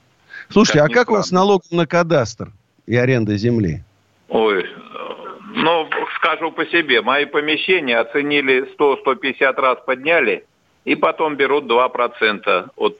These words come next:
Speaker 1: Два процента? В Нью-Йорке один процент.
Speaker 2: Два.
Speaker 1: Даже в
Speaker 2: Два
Speaker 1: Москве
Speaker 2: максимально.
Speaker 1: один и восемь.
Speaker 2: Два.
Speaker 1: Ну, слушай, у
Speaker 2: Ну,
Speaker 1: вас,
Speaker 2: вот.
Speaker 1: э, знаешь, вы помните это? Брянский волк, да?
Speaker 2: <laughs>
Speaker 1: Брянские волки у вас там, это.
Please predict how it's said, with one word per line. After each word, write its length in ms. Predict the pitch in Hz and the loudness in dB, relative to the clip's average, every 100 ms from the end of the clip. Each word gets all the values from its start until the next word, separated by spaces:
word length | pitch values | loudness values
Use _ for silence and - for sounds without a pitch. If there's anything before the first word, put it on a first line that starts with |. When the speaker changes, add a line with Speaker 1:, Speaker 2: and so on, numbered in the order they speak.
| - | 0
Speaker 1:
Два 240 | 151 214 247 | 2 2 2
процента? 640 | 240 220 175 185 113 - _ | 2 2 0 -2 -4 -12 _
В 40 | 156 | 0
Нью-Йорке 480 | 160 202 208 185 190 | 2 2 2 2 0
один 300 | 190 202 - | 2 0 0
процент. 400 | 101 101 - _ _ _ _ - - | -4 -6 -10 _ _ _ _ -20 -6
Speaker 2:
Два. 120 | 180 | 2
Speaker 1:
Даже 220 | 185 175 | 4 4
в 40 | 190 | 2
Speaker 2:
Два 40 | |
Speaker 1:
Москве 200 | 202 202 110 | 0 -2 -4
Speaker 2:
максимально. 260 | 165 127 | -4 -2
Speaker 1:
один 220 | 120 135 | -2 -4
и 60 | 127 | -6
восемь. 220 | 120 95 92 | -8 -6 -6
Speaker 2:
Два. 120 | 78 - _ _ _ _ - | -8 -16 _ _ _ _ 0
Speaker 1:
Ну, 140 | 170 | 2
слушай, 280 | 185 196 156 | 2 2 2
у 40 | |
Speaker 2:
Ну, 40 | 139 | 4
Speaker 1:
вас, 200 | 190 160 | 2 2
Speaker 2:
вот. 80 | 165 | -2
Speaker 1:
э, 40 | - | -2
знаешь, 200 | 202 185 131 - 110 | -2 -2 -4 -8 -2
вы 160 | 139 | 0
помните 380 | 135 226 226 156 | 4 4 4 2
это? 260 | 120 101 78 _ _ _ - | 0 -2 -10 _ _ _ 0
Брянский 560 | 139 185 165 - 180 | 2 4 2 0 0
волк, 460 | 175 165 110 - - - | 2 2 0 -4 -14 -6
да? 400 | 110 180 208 190 _ _ _ - | 0 2 0 -4 _ _ _ -8
Speaker 2:
<laughs> 80 | 269 - 247 - 226 _ _ _ _ - | -8 -8 -10 -6 -10 _ _ _ _ -2
Speaker 1:
Брянские 500 | 160 220 208 - 220 | 2 2 0 -2 -2
волки 380 | 208 190 143 123 | 2 2 2 -2
у 100 | 110 | 0
вас 220 | 113 101 | 0 -2
там, 200 | 117 104 | -2 0
это. 320 | 123 107 87 | 0 0 -4